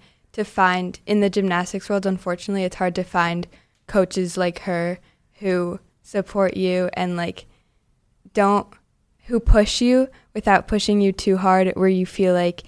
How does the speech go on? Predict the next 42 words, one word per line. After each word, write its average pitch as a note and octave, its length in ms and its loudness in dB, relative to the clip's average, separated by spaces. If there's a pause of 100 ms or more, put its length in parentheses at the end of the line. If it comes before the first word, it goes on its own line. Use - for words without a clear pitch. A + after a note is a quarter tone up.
(220)
you're F#3 120 -2
burnt F3+ 320 0
out, F3 320 2
where F3 100 2
you F3+ 140 0
hate F3 240 -4
the F3+ 60 -10
sport. E3+ 520 -8 (380)
And F#3 320 0 (120)
she G#3+ 280 0
really F#3+ 260 4
brought F3+ 240 2
my F3+ 240 -2 (240)
love F3+ 240 0
back F3 200 -2
to F#3 120 -10
gymnastics, F3+ 560 -6
and F#3+ 80 -8
I've F3+ 120 -4
been F#3 120 -2
fortunate F3+ 520 -4
to F#3+ 60 -2
have E3+ 380 -2
good F3 180 -2
coaches E3+ 440 -6
over E3+ 180 -6
the E3 100 -4
past E3 380 -6
few F3+ 140 -12
years. E3 480 -20 (420)
Um, E3+ 400 -4 (140)
but G#3 120 4
also G3+ 540 2 (400)
a G3+ 80 -4
memory G3 400 0
just G3+ 240 -4
in F#3+ 140 -2
general F3+ 340 0
was F3 160 -2
going F#3 280 0
to F#3 100 -6
States. - 580 -4